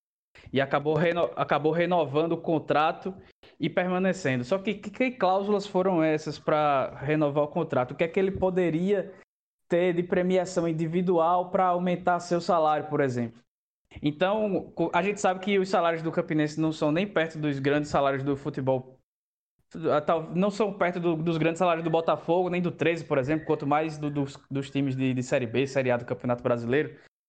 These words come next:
Então, qualquer gol, qualquer assistência de, de um jogador que, que faça contrato de produtividade vai acrescentar bastante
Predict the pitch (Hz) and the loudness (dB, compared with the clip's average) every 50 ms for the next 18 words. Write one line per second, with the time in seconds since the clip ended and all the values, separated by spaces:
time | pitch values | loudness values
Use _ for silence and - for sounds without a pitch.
0 | _ _ _ - - 160 160 160 180 180 180 185 190 175 180 226 226 220 - 147 | _ _ _ -6 -4 -2 0 0 0 0 0 0 0 0 2 0 0 0 0 0
1 | 156 165 185 196 190 190 190 170 170 - 180 180 175 180 156 - - - 160 170 | 2 2 2 2 2 0 0 0 2 0 0 0 0 -4 -6 -4 -2 -2 -2 0
2 | 170 170 160 156 160 160 160 151 143 156 160 160 151 160 156 156 143 143 147 147 | -2 -2 -2 0 0 0 0 0 0 0 2 2 2 2 2 2 2 2 2 0
3 | 147 147 160 165 156 151 139 131 131 - 160 151 131 - - - - - 175 185 | 0 0 0 0 2 2 2 0 -2 -2 -2 -4 -4 -6 -10 -6 -2 0 0 0
4 | 185 214 196 196 185 160 - 160 160 160 165 156 - 170 160 156 156 - 160 156 | 0 -2 -2 -2 -2 0 0 0 0 -2 -4 -4 -2 -2 -2 -2 -4 -6 -4 -2
5 | 156 156 156 156 156 170 180 185 180 180 175 - 156 151 - 185 175 175 - 180 | 0 0 0 0 0 0 0 2 0 0 0 0 -2 0 0 -2 -2 -2 -4 -2
6 | - 175 170 170 185 196 202 - - 160 156 180 190 | 0 0 0 2 0 0 -2 -2 -2 -2 0 0 -2